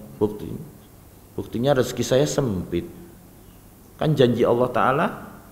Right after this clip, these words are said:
kalau kita akan, kita mengambil Al-Quran sebagai petunjuk, akan hidup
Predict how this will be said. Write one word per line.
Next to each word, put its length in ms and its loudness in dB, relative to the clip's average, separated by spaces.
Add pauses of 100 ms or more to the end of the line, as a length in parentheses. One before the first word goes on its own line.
kalau 240 2
kita 340 2
akan, 380 -2
kita 160 0
mengambil 580 4
Al-Quran 400 2
sebagai 320 0
petunjuk, 480 0
akan 300 2 (340)
hidup 300 -2